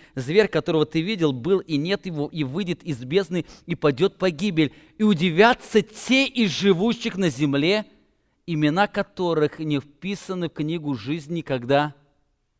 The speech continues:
от начала. И видя, что зверь был, и нет его, и явится.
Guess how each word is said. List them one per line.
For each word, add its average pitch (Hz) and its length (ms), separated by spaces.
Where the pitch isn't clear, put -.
от 127 200
начала. 113 560
И 120 80
видя, 123 220
что 113 180
зверь 107 240
был, 139 340
и 113 120
нет 123 280
его, 117 220
и 139 140
явится. 127 540